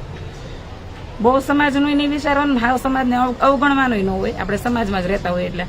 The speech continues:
પણ સમાજ તમારા મગજમાં એટલી હદે ઘૂસી જાય કે તમે શાંતિથી શ્વાસ ન ઊંડો લઈ શકો, એટલો બધો સમાજને હાવી ન થવા દેવાનું હોય.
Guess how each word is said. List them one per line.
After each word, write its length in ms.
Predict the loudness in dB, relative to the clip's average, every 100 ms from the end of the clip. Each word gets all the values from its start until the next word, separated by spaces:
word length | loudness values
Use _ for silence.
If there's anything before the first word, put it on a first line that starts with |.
| -8 -12 -8 -2
પણ 100 | 0
સમાજ 340 | 2 4 2 2
તમારા 260 | 2 4
મગજમાં 420 | 4 4 4 4
એટલી 220 | 0 2 2
હદે 200 | 4 2
ઘૂસી 300 | 0 0 0
જાય 140 | 0
કે 80 | 0
તમે 160 | -2
શાંતિથી 420 | 0 0 0 -2 0
શ્વાસ 280 | 2 2 2
ન 60 | 0
ઊંડો 300 | 2 2 4
લઈ 200 | 2 0
શકો, 240 | -2 -6 -8 -12 -6 0
એટલો 180 | 2
બધો 180 | 4 2
સમાજને 400 | 4 2 4 4
હાવી 200 | 4 4
ન 120 | 2
થવા 240 | 0 0 0
દેવાનું 360 | 0 -2 -4
હોય. 140 | -6